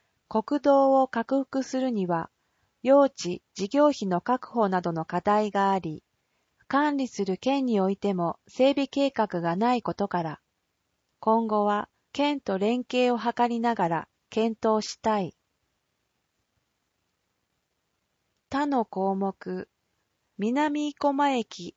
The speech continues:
及び周辺地域のバリアフリー化について。学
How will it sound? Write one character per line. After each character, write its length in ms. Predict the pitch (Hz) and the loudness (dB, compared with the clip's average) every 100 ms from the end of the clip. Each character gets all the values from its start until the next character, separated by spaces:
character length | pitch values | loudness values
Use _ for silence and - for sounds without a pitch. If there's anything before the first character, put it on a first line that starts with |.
| _ - | _ -2
及 300 | 262 254 190 | 2 2 0
び 180 | 180 | -4
周 320 | 175 - 269 269 | -6 -4 -4 -2
辺 260 | 285 277 | -4 -6
地 220 | - 277 | -6 -6
域 220 | 262 - 185 | -6 -6 -4
の 160 | 170 | -2
バ 160 | 170 208 | 0 0
リ 160 | 254 | 0
ア 80 | 269 | 0
フ 180 | 269 262 | -2 -6
リ 200 | 262 262 | -6 -8
ー 40 | |
化 160 | - 247 | -2 -2
に 160 | 240 240 | -2 -6
つ 160 | - | -6
い 140 | 233 202 | -6 -6
て。 320 | - 175 - _ _ _ _ _ _ _ _ _ _ _ _ _ _ _ _ _ _ _ _ _ _ _ _ _ _ _ | -10 -12 -14 _ _ _ _ _ _ _ _ _ _ _ _ _ _ _ _ _ _ _ _ _ _ _ _ _ _ _
学 220 | 208 214 | -2 -2